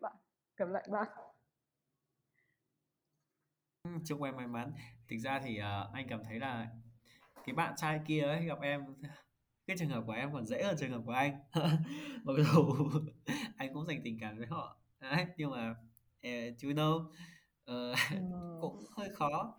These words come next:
Speaker 2: vì là người ta cũng không, ừm, suy nghĩ quá nhiều về, về chuyện tình cảm và họ cũng không nhất thiết cần phải, nghĩa là trong,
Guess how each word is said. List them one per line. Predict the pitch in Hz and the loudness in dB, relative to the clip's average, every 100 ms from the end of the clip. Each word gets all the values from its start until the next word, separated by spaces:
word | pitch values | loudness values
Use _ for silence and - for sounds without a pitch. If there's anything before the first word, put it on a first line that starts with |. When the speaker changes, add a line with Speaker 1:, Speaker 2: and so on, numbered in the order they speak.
| - | -10
Speaker 2:
vì | 127 | -6
là | 120 120 | -4 -2
người | 120 | -2
ta | 117 107 | -4 -6
cũng | 208 | -8
không, | 196 185 - - - _ _ _ _ _ | -10 -12 -16 -20 -20 _ _ _ _ _
ừm, | 156 156 156 - | -10 -8 -10 -14
suy | - 180 | -14 -10
nghĩ | 170 147 180 196 208 226 254 - _ _ | -8 -6 -8 -8 -6 -6 -6 -16 _ _
quá | 151 | -4
nhiều | 208 233 151 | 0 2 2
về, | |
về | 117 110 | 2 -2
chuyện | - | -4
tình | 120 | -4
cảm | 117 101 - - | -2 -2 -4 -8
và | 113 113 | -6 -6
họ | 110 139 135 | -4 -4 -4
cũng | 180 226 - - | -6 -8 -10 -8
không | 226 202 196 | -8 -6 -6
nhất | 220 226 - | -6 -6 -6
thiết | 262 262 | -6 -2
cần | 151 | -4
phải, | 151 110 - | -4 -8 -8
nghĩa | 160 185 | -2 -2
là | 156 | 0
trong, | 202 185 | -2 -4